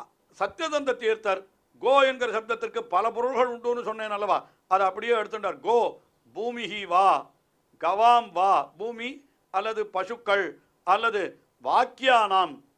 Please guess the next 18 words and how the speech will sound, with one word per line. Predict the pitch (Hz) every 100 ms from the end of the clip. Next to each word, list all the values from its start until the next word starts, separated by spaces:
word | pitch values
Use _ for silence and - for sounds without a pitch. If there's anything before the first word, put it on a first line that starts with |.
| -
வாக்குகள், | 175 262 269 240 196 180 - _ _ _
இன்னும் | 175 262 285 226
நிறைய | 233 262
அர்த்தங்கள் | 226 226 240 220
இருக்கிறது. | 202 214 185 160 _ _ -
இவற்றையெல்லாம் | 208 226 226 208 202 220
காப்பவர். | 180 202 208 190 170 - _ _ _
கோ | 165 233 247
பூமிர்வா | 202 226 226 220 214 240 269 - _ -
கவாம் | 170 196 214 214
வா | 233 277 - _ -
வாக்கியானாம் | 147 208 220 220 220 220 220
வா | 247 277 - _ _ -
பாலனாத்து | 208 220 208 196 185 240 285 - _ _ 156
கோபதிஹி | 220 240 220 185 147 220 180 139 _ _ _ _ _ _ _ _ _ _
என்று | - 247
இவற்றையெல்லாம் | 208 202 208 208 220 254 - _ _ -
காப்பாற்றுவர். | 190 233 226 220 208 190